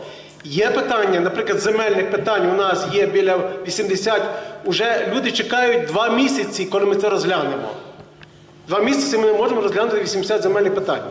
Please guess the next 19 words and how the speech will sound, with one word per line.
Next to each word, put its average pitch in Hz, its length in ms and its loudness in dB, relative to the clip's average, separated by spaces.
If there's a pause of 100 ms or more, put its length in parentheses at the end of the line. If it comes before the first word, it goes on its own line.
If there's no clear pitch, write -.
(320)
А - 40 -10
ми 202 140 2
далі 233 260 2
починаємо 233 480 0
висмикувати 208 600 0
містобудівні 214 580 0
питання, 170 400 0
земельні 208 400 2
питання, 180 420 0 (300)
бо 170 80 -2
треба 196 260 0
щось - 160 -2
на 214 60 2
позачергове. 180 600 0 (500)
А 160 120 -2
як 196 200 2
же 214 100 2
інші 226 280 0
люди? 127 260 -6